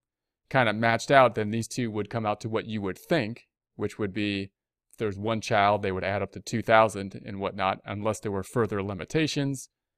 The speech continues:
which means that you would end up between those two being less. Th-, this item down here, of course, having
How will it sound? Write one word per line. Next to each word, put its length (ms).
which 280
means 200
that 60
you 140
would 120
end 160
up 180
between 320
those 180
two 140
being 220
less. 360
Th-, 200
this 300
item 320
down 200
here, 200
of 80
course, 240
having 440